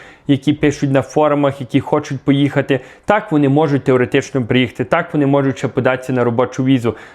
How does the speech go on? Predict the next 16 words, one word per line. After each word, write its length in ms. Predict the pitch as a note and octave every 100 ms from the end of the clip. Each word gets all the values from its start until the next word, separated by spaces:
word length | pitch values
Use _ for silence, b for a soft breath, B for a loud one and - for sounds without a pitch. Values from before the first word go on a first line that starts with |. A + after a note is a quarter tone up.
| B
але 160 | D#3
це 140 | D#3 F#3
вже 160 | F3
не 140 | F3+ D#3+
то, 240 | - D#3+
це 160 | - C#3
вже 160 | C3
не 100 | C#3+
то 200 | C#3 E3+
саме 320 | E3 E3 D#3 D3
бажання, 580 | B2+ B2 D3+ D#3 C#3
тому 240 | B2+ C#3 D3
що 180 | C#3+ C3+ B B -
багато 320 | C#3 F3 E3+
людей 280 | D3 D#3 D#3
відвертає 760 | C3+ B2+ A#2+ D3+ D3+ D3 A2+